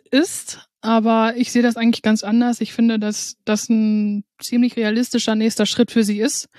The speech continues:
Also ich würde auch nicht ausschließen, dass sie zum Beispiel im Pokal spielt oder sogar auch in der Liga mal, weil das Talent hat sie zu hundert Prozent. Das hat sie auch wieder unter Beweis gestellt.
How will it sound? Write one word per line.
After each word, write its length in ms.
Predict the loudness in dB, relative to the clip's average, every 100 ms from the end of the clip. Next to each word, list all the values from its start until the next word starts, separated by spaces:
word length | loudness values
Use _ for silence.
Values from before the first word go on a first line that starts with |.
| -20 -20 -20 _
Also 300 | -2 0 2
ich 200 | 0 0
würde 180 | 0 0
auch 100 | 2
nicht 200 | 0 0
ausschließen, 580 | -2 -2 0 -2 2 0
dass 200 | 0 0
sie 140 | 0
zum 200 | 0 0
Beispiel 320 | 0 -2 0
im 100 | 0
Pokal 540 | 0 0 0 2 0 -2
spielt 540 | -6 -2 0 2 0 0
oder 220 | -2 -2
sogar 260 | 0 0
auch 180 | -2 0
in 120 | 0
der 100 | 2
Liga 260 | 2 2 2
mal, 300 | 0 0 -2
weil 160 | -2 0
das 220 | -2 -2
Talent 500 | 0 2 0 0 -4
hat 160 | -6
sie 140 | -6 -6
zu 160 | -2
hundert 220 | -2 -2 -2
Prozent. 420 | -8 -4 -4 -2
Das 100 | -2
hat 140 | -2
sie 120 | -2
auch 80 | 0
wieder 200 | 0 0
unter 160 | 0 -2
Beweis 400 | -2 0 -2 -4
gestellt. 460 | -8 -4 -2 -4